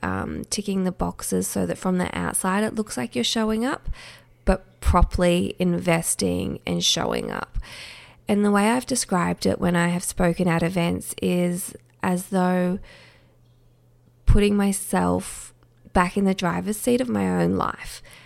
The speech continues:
And there are times when you will find yourself feeling more like a passenger or more like you're in the back seat or more like you're dragged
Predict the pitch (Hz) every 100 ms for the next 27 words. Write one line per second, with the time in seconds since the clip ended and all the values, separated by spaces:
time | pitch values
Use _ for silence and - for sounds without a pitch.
0 | - - 196 196 196 190 - 190 202 233
1 | 226 214 208 202 - 190 190 196 196 190
2 | 190 202 196 190 190 190 190 196 - 175
3 | 180 208 214 240 339 - - - - -
4 | 208 208 202 220 208 233 233 240 277 330
5 | - - 214 208 - - 226 277 320 349
6 | - 339 320 196 196 202 214 196